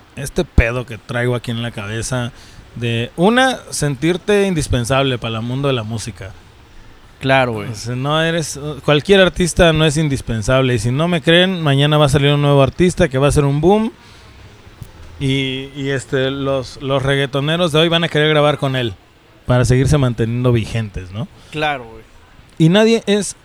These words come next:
Speaker 1: es, este, indispensable para esto de, de la, de la música, del arte. Y me dije, "Lo voy a hacer para mí".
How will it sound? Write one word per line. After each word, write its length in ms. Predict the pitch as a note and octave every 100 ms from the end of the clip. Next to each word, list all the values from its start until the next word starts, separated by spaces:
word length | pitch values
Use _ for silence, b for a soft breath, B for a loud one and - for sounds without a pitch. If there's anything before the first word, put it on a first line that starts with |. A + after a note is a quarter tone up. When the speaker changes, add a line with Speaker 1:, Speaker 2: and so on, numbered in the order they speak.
| - - - -
Speaker 1:
es, 220 | F3 E3+
este, 500 | F3+ E3 E3+ D#3+ D#3
indispensable 1040 | D#3 D3+ D3 C3 D3 C#3 C3 E3 D#3+ E3 E3
para 320 | - C3+ B2+
esto 260 | C3 - C#3
de, 200 | A#2 A2+
de 260 | A2+ A2+
la, 300 | A2 G#2+ G#2 - -
de 80 | A#2
la 140 | A2+ A2+
música, 480 | B2+ D3 D3 B2
del 160 | A2+ A#2
arte. 320 | C3 C3 A2+ G#2 _ _ _ _ _ _ _ _ _ - _ _ _ _ _ _ - - - - - -
Y 80 | D3+
me 100 | D#3+
dije, 360 | F3 D3 E3+ D#3 - - _ _ _ - _ _ _ _ - - - - _ _ - -
"Lo 120 | E3 D#3+
voy 140 | G3+
a 60 | A3
hacer 300 | - G#3 G3+ - - - -
para 220 | A#2 A2
mí". 160 | B2